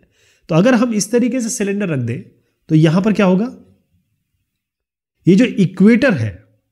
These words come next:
सेंटर लाइन, ये इसकी इक्वेटर बन जाएगी। लेकिन इसी को, इसी को मैं उलट देता हूं। अब मैं क्या करूंगा, यही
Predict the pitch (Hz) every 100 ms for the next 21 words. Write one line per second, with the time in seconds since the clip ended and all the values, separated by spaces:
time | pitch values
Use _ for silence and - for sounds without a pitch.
0 | _ _ _ - 185 208 269 214 160 123
1 | 104 - _ _ _ - 131 247 240 247
2 | 208 170 160 135 110 98 101 - _ _
3 | _ _ _ _ _ _ _ _ _ 147
4 | 202 240 214 190 285 233 196 233 214 -
5 | 254 247 214 220 196 147 113 101 - _
6 | - 156 196 196 185 165 135 175 - _
7 | _ _ _ _ _ _ _ _ _ _
8 | _ _ _ _ _ _ _ _ _ _
9 | - 160 190